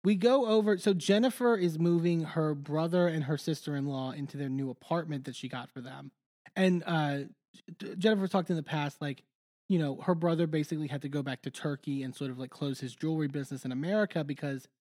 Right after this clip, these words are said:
his new wife was, uh, over there but couldn't get her visa, uh,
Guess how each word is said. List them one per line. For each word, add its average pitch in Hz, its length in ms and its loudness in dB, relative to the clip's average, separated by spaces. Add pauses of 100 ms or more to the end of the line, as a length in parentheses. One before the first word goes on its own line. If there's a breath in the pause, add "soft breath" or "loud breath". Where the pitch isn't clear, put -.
(360)
his 139 420 2
new 160 320 4
wife 147 400 -2
was, 139 400 -4
uh, 127 220 -6
over 135 240 -6
there 131 200 -6
but 131 140 -10
couldn't 143 200 -4
get 135 140 -6
her 143 120 -4
visa, 127 640 -4 (520)
uh, 127 280 -2